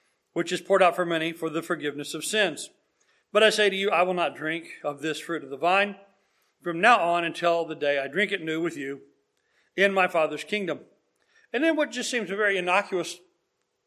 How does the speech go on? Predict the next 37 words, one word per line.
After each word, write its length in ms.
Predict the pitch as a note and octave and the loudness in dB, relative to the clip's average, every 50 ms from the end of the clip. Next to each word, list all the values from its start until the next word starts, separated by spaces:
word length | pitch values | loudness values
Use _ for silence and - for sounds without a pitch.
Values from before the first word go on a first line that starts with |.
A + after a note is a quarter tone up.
| _ _ _ | _ _ _
thing 240 | - G3 G3+ G#3 G3 | 2 2 2 2 0
thrown 240 | G3+ G3+ G3 G3 F#3 | 2 4 4 4 4
in 120 | E3+ D#3 | 2 0
passing, 480 | - - G#3+ G#3+ G#3 - B3 B3 A#3+ F#3+ | 4 6 6 6 6 4 -2 -6 -2 2
but 140 | F3+ F3 E3+ | 2 2 2
it's 180 | E3 - - | 0 -4 -4
in 100 | G3 F3 | -6 -6
two 160 | D#3 - G3+ | -4 -6 -2
Gospels. 560 | F3 E3 F#3 G#3 A3+ - - G3+ A3 - - - _ _ _ _ _ _ _ _ _ _ _ _ _ _ - | 2 4 4 4 4 0 -2 -6 -6 -6 -8 -16 _ _ _ _ _ _ _ _ _ _ _ _ _ _ 2
After 340 | E3 E3 F#3 F3+ - - A#3 | 4 4 4 4 2 -2 -4
singing 400 | G#3+ - G3+ G3 G3 G3 G3 G3 | -2 -2 -2 -2 -2 -2 0 0
a 60 | F#3 | 0
hymn, 340 | D#3+ A3 A3+ G3 F#3+ G#3+ G#3+ - - _ _ _ _ _ _ _ _ _ _ _ _ _ _ _ _ _ _ _ _ - | 2 2 2 2 2 0 -4 -12 -18 _ _ _ _ _ _ _ _ _ _ _ _ _ _ _ _ _ _ _ _ -2
they 140 | C#3 F3 F#3 | 2 2 4
went 160 | F3+ F#3 E3+ | 4 2 2
out 160 | E3 E3+ F3 | 2 0 -2
to 80 | F3 F#3 | -2 -4
the 80 | F#3+ F#3 | -4 -2
Mount 340 | E3 D3+ D3 D#3 D#3 - - _ _ _ _ _ _ _ _ - | 0 0 0 -2 -4 -8 -16 _ _ _ _ _ _ _ _ 0
of 120 | G#3+ G3+ | 2 6
Olives. 500 | G#3+ A3 A3 G#3 F3+ D3 B2 - - - - _ _ _ _ _ _ _ _ _ _ _ _ _ _ - | 8 8 8 8 6 4 2 -2 -10 -12 -16 _ _ _ _ _ _ _ _ _ _ _ _ _ _ -4
And 120 | F3+ F#3 | -2 0
then 120 | G#3 G3+ F3 | 0 0 2
Jesus 340 | G3 A#3+ A3+ G#3 G3+ G3 - | 2 0 2 0 0 2 2
said 180 | A#3 B3+ A#3 | 2 2 2
to 80 | - F3+ | -2 -4
them, 300 | D#3 D#3+ D3 D#3+ A3+ - - _ _ _ _ _ _ _ _ _ - | -2 -2 -2 -2 -4 -8 -16 _ _ _ _ _ _ _ _ _ -8
"You 100 | F3+ F#3 | -2 2
will 120 | G3 G#3 F#3+ | 4 6 10
all 220 | F#3+ G3+ G#3+ G#3+ | 12 12 12 10
fall 220 | G#3+ A3 G#3+ G#3 G3+ | 10 8 6 8 6
away 260 | F#3+ F3 D#3+ D#3 E3+ | 6 4 2 0 0
because 380 | F3+ F#3+ - - F3 E3+ C#3+ | -2 -4 0 0 0 0 0
of 100 | D#3+ D3 | -4 -6
me 120 | D3+ D#3+ D3+ | -6 -6 -4
this 220 | C#3+ D3+ C#3+ - | -4 -6 -6 -2
night. 340 | E3 E3 G3 A#3 A3+ - | 0 0 0 0 -2 -6